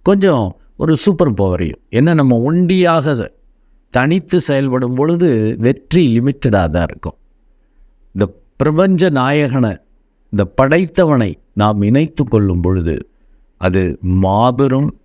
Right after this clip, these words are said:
வெற்றியாக, நினைத்து பார்க்க முடியாத அற்புதமாக மாறும். அந்த ஏ எம் டி நியூட்ரல்ல நம்ம இந்த "எல்லாம் அவன்" அப்படிங்கிற தலைப்புல பார்ப்போம். இப்ப நீங்க இந்த இ-,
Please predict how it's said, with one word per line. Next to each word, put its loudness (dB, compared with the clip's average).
வெற்றியாக, 0
நினைத்து 2
பார்க்க 0
முடியாத 2
அற்புதமாக 0
மாறும். -2
அந்த 2
ஏ 4
எம் 4
டி 0
நியூட்ரல்ல 0
நம்ம 0
இந்த -2
"எல்லாம் 0
அவன்" 0
அப்படிங்கிற 2
தலைப்புல 0
பார்ப்போம். -2
இப்ப 0
நீங்க 2
இந்த 0
இ-, -2